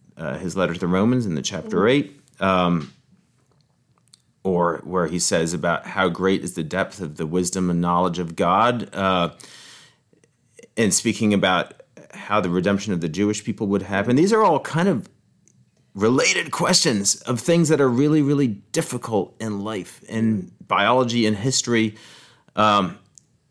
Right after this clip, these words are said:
Speaker 1: and the early Christians, I think, would say, "Well, and that's precisely the point why Jesus came."
Speaker 2: Yeah. And, I mean, so the huge questions of, I think the technical term is theodicy, like, making sense of evil, including natural evil,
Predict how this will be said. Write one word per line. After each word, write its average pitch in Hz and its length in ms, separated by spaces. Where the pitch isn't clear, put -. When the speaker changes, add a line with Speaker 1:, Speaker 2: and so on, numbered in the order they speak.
Speaker 1:
and 127 120
the 113 100
early 208 160
Christians, 143 340
I 120 80
think, 120 160
would 110 100
say, 123 140
"Well, 117 160
and 156 160
that's 165 280
precisely 156 560
the 147 100
point 156 320
why 127 160
Jesus 135 360
came." 156 280
Speaker 2:
Yeah. 185 260
And, 262 240
I 254 100
mean, 247 280
so 254 140
the 233 300
huge 226 520
questions 196 440
of, 175 160
I 190 60
think 196 180
the 156 180
technical 196 440
term 180 260
is 151 100
theodicy, 170 640
like, - 300
making 175 320
sense 160 300
of 147 100
evil, 165 380
including 165 420
natural 160 400
evil, 156 320